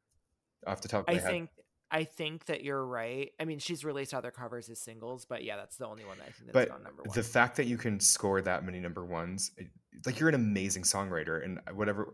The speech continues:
Speaker 1: you, I th-, I think people, when I'm talking to them, like, your lay music person, do not
Speaker 2: Mm-hmm.
Speaker 1: realize that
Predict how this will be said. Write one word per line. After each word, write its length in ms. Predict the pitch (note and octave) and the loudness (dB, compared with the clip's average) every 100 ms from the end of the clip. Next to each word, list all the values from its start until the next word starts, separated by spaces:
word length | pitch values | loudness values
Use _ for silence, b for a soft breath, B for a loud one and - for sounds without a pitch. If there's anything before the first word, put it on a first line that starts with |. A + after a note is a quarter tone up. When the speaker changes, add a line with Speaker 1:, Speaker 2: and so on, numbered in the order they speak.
| - | -10
Speaker 1:
you, 100 | A2 | -4
I 100 | - | 0
th-, 140 | A#2+ - A2 | 0 0 -2
I 80 | |
think 180 | A2 A#2+ | -2 -4
people, 320 | - G2+ A2+ | -4 -2 2
when 100 | G#2+ | 2
I'm 120 | G2 F#2+ | 2 0
talking 360 | E2+ D#2+ G2+ | -2 -4 -6
to 120 | G2+ G#2+ | -2 0
them, 220 | A2 G#2 | 0 0
like, 320 | F2 - - _ _ - | -2 -4 -16 _ _ -6
your 140 | F#2+ | -2
lay 180 | F2+ F2+ | 0 0
music 320 | F2 F2 G2+ | 0 -4 -4
person, 400 | - G2 A#2 A2+ - - | -2 0 0 -2 -8 -8
do 180 | F#2+ G2+ | -2 -2
not 360 | F#2 F2+ F2+ - | 0 -2 -2 -4
Speaker 2:
Mm-hmm. 100 | F2+ | -4
Speaker 1:
realize 480 | F2+ F2+ F#2 F#2 | 0 2 0 -2
that 300 | - F2 E2+ | -4 -4 -6